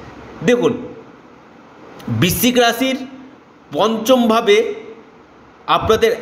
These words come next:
একাদশপতি এবং আপনাদের অষ্টমপতি অবস্থান করছে এবং এই পঞ্চমপতি আপনার রাশির অধিপতি চতুর্থভাবে কুম্ভ রাশিতে অবস্থান করে, অর্থাৎ কেন্দ্রে অবস্থান করছে।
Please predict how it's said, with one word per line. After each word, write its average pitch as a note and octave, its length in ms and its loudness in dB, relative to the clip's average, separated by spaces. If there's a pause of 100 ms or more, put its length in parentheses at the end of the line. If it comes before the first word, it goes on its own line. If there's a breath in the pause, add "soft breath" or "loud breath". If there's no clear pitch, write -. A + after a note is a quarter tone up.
একাদশপতি A#3 920 0 (880)
এবং A3 360 4
আপনাদের F#3 400 2
অষ্টমপতি G#3+ 840 0
অবস্থান E3 460 2
করছে C3 280 -2 (880 loud breath)
এবং G#3 580 2 (400)
এই C#3+ 220 -2
পঞ্চমপতি A#3 960 2 (140)
আপনার G3+ 480 0 (520)
রাশির D#3 360 0 (120)
অধিপতি F3+ 600 2 (580)
চতুর্থভাবে G3+ 840 2 (440)
কুম্ভ G#3+ 240 0
রাশিতে G3 440 2
অবস্থান G3+ 300 -2
করে, G3+ 140 0
অর্থাৎ G3 280 -2
কেন্দ্রে G3 300 -2
অবস্থান G3 380 0
করছে। G3 280 -2